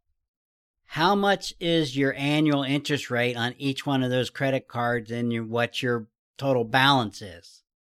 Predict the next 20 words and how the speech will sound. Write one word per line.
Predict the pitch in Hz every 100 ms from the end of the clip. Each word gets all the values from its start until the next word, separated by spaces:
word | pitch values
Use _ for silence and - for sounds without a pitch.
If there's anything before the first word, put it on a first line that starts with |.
| _ _ _ -
If | 156 180 175
you're | 175 175 170
paying | - 180 185 170 139
more | 127 131 151 165 170 165
than | 147 143 147 147
twenty | 143 - 135 147 143
percent, | 127 120 - 139 120 92 _ _ _ _ _ _ _ _
I'm | - 127
just | 139 131 -
using | 147 131
that | 135 135
as | 131 131
a | 123
guideline | 110 131 123 117 120 120
'cause | - 110
a |
lot | 117 123 139
of | 139
credit | - 143 135 -
cards | - 127 123 123